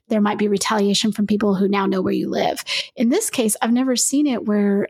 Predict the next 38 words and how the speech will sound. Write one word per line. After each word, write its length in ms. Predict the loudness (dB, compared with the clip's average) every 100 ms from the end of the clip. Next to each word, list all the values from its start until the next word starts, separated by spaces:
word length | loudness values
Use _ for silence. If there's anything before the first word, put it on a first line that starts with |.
| -2
uh, 320 | 0 0 -2
you 120 | 0 0
know, 60 |
he's 240 | 2 0 0
using 300 | 0 0 0
that 260 | -2 -2
word 260 | 0 0 2
doxing 640 | 0 0 0 0 2 0 -4 -14 -16 -10
to 480 | -2 0 2 2 0
what 260 | -2 -2 -2
happened 640 | -2 -2 0 2 2 2
from, 500 | 0 0 2 2 0 -2
um, 560 | -2 0 2 0 0 0
you 80 | -2
know, 80 | 0
someone 400 | 0 2 2 0
exposed 680 | -2 -2 2 2 2 0 -6 -8 -8 -8 -12 -16 -12
him 340 | -2 0 2 0
to 220 | 0 0
this. 240 | 0 0
And, 160 | 0 0
and 160 | 0 0
obviously 580 | 0 0 0 0 2 2
the 360 | 0 0 0
real 220 | 0 0 0
estate 260 | 0 0
agent 340 | 0 0 0 0
did 140 | 0
it. 160 | 0 -2
She 140 | 0
did 140 | 0
a, 100 | 0 -2
a 100 | -4
video 360 | 0 0 2 0
walkthrough 580 | -2 -4 -2 0 2 0 -4 -12 -10 -10 -12 -2
of 220 | -2 0
the 100 | -2
home. 420 | 0 2 2 2